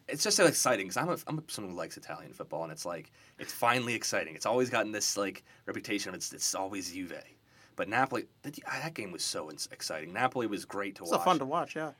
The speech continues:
Speaker 1: And we talk about zonal marking. Kalidou Koulibaly's header was, he got up. I think he was over the crossbar when he headed that. That's why zonal marking doesn't work,
Speaker 2: <laughs>
Speaker 1: because
Speaker 2: 'Cause you
Speaker 1: you
Speaker 2: can't
Speaker 1: get a
Speaker 2: plan
Speaker 1: free
Speaker 2: for,
Speaker 1: leap
Speaker 2: you
Speaker 1: from a
Speaker 2: can't,
Speaker 1: man like
Speaker 2: you
Speaker 1: that.
Speaker 2: can't plan on people flying.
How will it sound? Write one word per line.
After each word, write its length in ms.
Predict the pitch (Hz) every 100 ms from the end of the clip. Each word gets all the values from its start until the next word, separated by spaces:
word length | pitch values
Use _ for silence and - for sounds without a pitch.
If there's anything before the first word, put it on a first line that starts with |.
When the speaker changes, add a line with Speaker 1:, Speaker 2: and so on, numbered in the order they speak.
| _
Speaker 1:
And 160 | 127 127
we 100 | 113
talk 200 | 156 170
about 180 | 165
zonal 280 | 113 127 113
marking. 440 | 107 110 95 80 80 _ _ _ _
Kalidou 380 | - 147 190 170
Koulibaly's 800 | 156 151 123 101 98 90 82 78 - _ _ -
header 380 | 113 76 62 - _ _ _
was, 360 | - 101 - - - _ _ _ _ _
he 220 | - 180 180
got 200 | 117 98
up. 140 | 82 _ -
I 60 | 180
think 140 | 262
he 20 | 165
was 80 | -
over 180 | 127 104
the 60 |
crossbar 380 | 92 107 107 87
when 100 | 85
he 40 | 78
headed 220 | 85 78
that. 220 | 80 73 - - - -
That's 260 | 180 208 190
why 100 | 151
zonal 320 | 147 135 120
marking 320 | 113 110 104
doesn't 220 | 101 104 90
work, 180 | 104 -
Speaker 2:
<laughs> 40 |
Speaker 1:
because 360 | 175 131 233 -
Speaker 2:
'Cause 140 | 254
you 60 | 240
Speaker 1:
you 40 |
Speaker 2:
can't 200 | - 151
Speaker 1:
get 60 | -
a 40 |
Speaker 2:
plan 160 | 254 208
Speaker 1:
free 140 | 160 170
Speaker 2:
for, 40 |
Speaker 1:
leap 180 | 147 160
Speaker 2:
you 40 | 165
Speaker 1:
from 100 | 190
a 40 |
Speaker 2:
can't, 280 | 190 175 123
Speaker 1:
man 120 | 127
like 120 | 117
Speaker 2:
you 80 | 156
Speaker 1:
that. 80 | 104
Speaker 2:
can't 200 | 151 135
plan 220 | 151 139
on 120 | 139
people 260 | 151 139 131
flying. 440 | - 127 123 131